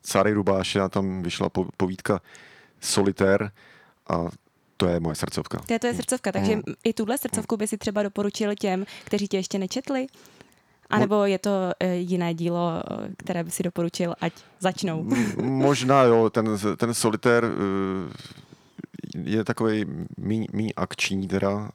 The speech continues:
Speaker 1: ale možná by,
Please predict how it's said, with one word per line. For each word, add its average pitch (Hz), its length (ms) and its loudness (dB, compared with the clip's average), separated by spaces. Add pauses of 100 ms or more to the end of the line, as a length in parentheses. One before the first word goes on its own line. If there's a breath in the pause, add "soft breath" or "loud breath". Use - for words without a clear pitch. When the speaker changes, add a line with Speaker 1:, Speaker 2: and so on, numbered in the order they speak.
(100)
Speaker 1:
ale 95 380 0 (1300 loud breath)
možná 95 400 2
by, 90 200 -2